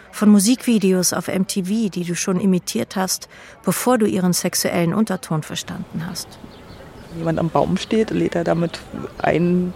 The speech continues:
Speaker 2: dass man da zumindest, äh, also irgendwie Kontakt aufnimmt. Und es passiert dann schon,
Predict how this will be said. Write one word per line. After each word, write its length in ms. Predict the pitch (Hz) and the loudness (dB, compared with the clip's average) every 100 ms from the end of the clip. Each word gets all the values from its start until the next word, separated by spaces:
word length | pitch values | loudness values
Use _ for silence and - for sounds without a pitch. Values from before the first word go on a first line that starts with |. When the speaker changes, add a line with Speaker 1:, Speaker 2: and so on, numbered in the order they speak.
| - | -8
Speaker 2:
dass 140 | - | -6
man 100 | 165 | -2
da 100 | 165 | -2
zumindest, 520 | - 160 160 170 - | -2 -2 0 0 -4
äh, 140 | - 156 - | -4 0 0
also 180 | 165 | 2
irgendwie 180 | 180 208 | 4 4
Kontakt 380 | 233 214 190 - | 2 2 2 0
aufnimmt. 300 | 175 180 175 - | -2 -2 -2 -4
Und 120 | 156 156 | -4 -4
es 80 | |
passiert 320 | - 160 180 165 | -2 0 2 2
dann 120 | 156 | -2
schon, 460 | - 151 147 151 | -4 -2 0 -2